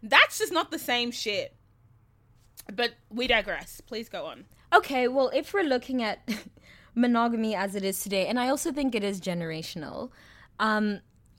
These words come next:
Speaker 2: but again, I think, like, the concept of marriage and monogamy, like, all these things came about, when was it? During the Industrial Revolution, when it was, like,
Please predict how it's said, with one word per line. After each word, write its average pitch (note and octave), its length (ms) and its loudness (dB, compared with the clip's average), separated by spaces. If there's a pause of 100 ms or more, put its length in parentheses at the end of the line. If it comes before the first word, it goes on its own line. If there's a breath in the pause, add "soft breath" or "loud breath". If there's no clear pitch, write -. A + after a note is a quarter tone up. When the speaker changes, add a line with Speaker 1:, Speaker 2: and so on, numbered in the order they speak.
(560)
Speaker 2:
but D#4+ 140 2
again, D#4+ 420 4
I B3+ 120 4
think, D4+ 280 0
like, A#3+ 280 0 (320)
the B3+ 140 -2
concept D4 580 -2
of G#3+ 180 -2
marriage F#3 880 -2 (420 soft breath)
and A#3 320 6
monogamy, G3 960 0 (300 soft breath)
like, A#3 260 -2
all D4 220 6
these D#4+ 280 4
things G#3 720 0 (140)
came A#3 320 0
about, F3+ 520 2 (520)
when B3+ 280 2
was B3+ 200 2
it? F#3 160 -4
During C4 260 2
the B3+ 120 2
Industrial G#3 540 0
Revolution, F#3+ 800 -2 (300 loud breath)
when A3 180 4
it G#3+ 60 4
was, G#3 200 2
like, G3 280 2